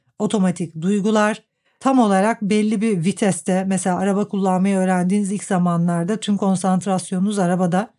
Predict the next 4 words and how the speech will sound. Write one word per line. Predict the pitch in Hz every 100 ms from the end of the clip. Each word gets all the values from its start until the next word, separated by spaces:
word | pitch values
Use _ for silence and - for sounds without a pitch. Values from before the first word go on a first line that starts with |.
| _ _ _ -
dikkatinizi | 185 208 - 202 196
veriyorsunuz, | 208 202 208 - 208 202
farkındalığınız | - 185 185 202 202 202 214 233 208
orada. | 170 156 233 240